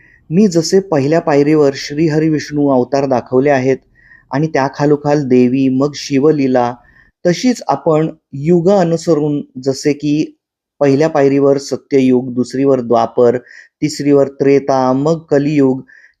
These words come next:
किंवा मग रामायण, महाभारत, शिवपुराण, विष्णुपुराण, देवीपुराण असेही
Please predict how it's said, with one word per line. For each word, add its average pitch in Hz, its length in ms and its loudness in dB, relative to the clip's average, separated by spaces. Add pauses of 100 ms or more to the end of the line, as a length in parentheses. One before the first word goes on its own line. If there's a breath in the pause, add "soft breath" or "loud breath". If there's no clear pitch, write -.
किंवा 180 200 2
मग 180 240 0
रामायण, 147 580 0
महाभारत, 143 640 -2
शिवपुराण, 143 760 0
विष्णुपुराण, 139 720 -2
देवीपुराण 147 680 0 (500 loud breath)
असेही 185 680 0